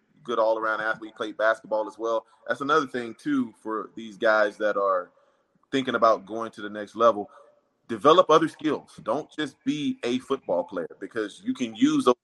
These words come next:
other skills that you develop in other sports to help you on the football field. I wouldn't be the player that I was had it not been for basketball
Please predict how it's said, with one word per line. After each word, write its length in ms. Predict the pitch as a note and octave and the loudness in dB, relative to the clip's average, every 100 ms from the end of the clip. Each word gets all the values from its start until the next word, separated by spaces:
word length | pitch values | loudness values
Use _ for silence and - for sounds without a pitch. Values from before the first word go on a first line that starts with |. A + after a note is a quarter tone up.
| - | 4
other 180 | C3 - _ | 4 4 _
skills 240 | D3 A#2+ A2 | 0 0 -2
that 180 | G#2 - | -8 -14
you 120 | A#2 _ _ _ G#2 | -20 _ _ _ 2
develop 360 | A2 C#3 A2 | 6 6 6
in 140 | G#2 G#2+ | 2 0
other 180 | A2+ G#2 | 0 -2
sports 460 | - D#3 A#2+ - _ _ - | -4 0 0 0 _ _ -8
to 100 | A#2 | 4
help 220 | C3+ C3 | 4 4
you 100 | B2+ | -2
on 80 | A2+ | -2
the 60 | G2+ | -4
football 280 | C#3 - F2+ | -4 0 -2
field. 240 | - F#2 - | -2 -6 0
I 160 | A2+ C#3+ | 6 6
wouldn't 380 | C3+ C#3+ A#2 G2+ | 6 -4 -8 -10
be 220 | C#3+ C3+ | -8 -8
the 100 | G#2+ _ | -12 _
player 240 | B2+ B2 | -2 -2
that 140 | G#2 G#2+ | 0 0
I 120 | G#2 | 0
was 480 | G#2 C#3 A2+ F#2 - _ _ | 0 -2 -2 -4 -12 _ _
had 140 | - A#2+ | -2 0
it 60 | |
not 220 | A#2 G#2+ | 0 -2
been 180 | - C3 | -4 -8
for 120 | B2+ | -8
basketball 680 | G2 G2+ G2 - F#2 F2+ E2 | -4 -2 -2 -8 -8 -6 -8